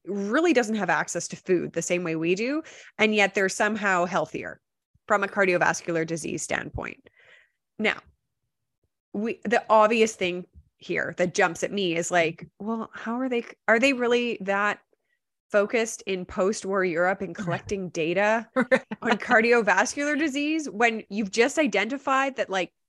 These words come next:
Speaker 1: food's a problem? Like, like,
Speaker 2: It feels
Speaker 1: is
Speaker 2: like
Speaker 1: this
Speaker 2: there
Speaker 1: where
Speaker 2: are,
Speaker 1: the focus is?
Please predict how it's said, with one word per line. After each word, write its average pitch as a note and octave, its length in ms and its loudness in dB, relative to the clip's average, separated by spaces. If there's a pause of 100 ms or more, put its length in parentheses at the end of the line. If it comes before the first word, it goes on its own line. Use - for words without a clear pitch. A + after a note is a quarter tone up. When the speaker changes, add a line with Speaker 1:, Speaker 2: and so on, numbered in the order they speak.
(260)
Speaker 1:
food's G#3 280 -2
a C4 80 0
problem? C4+ 480 2
Like, A#3+ 260 2 (260)
like, B3 140 6
Speaker 2:
It - 120 4
feels B3 260 6
Speaker 1:
is A3+ 60 2
Speaker 2:
like C4 140 10
Speaker 1:
this C4 160 8
Speaker 2:
there A#3 80 8
Speaker 1:
where A3+ 120 10
Speaker 2:
are, A3 160 8
Speaker 1:
the A3 60 8
focus D#4+ 400 2
is? A4+ 480 0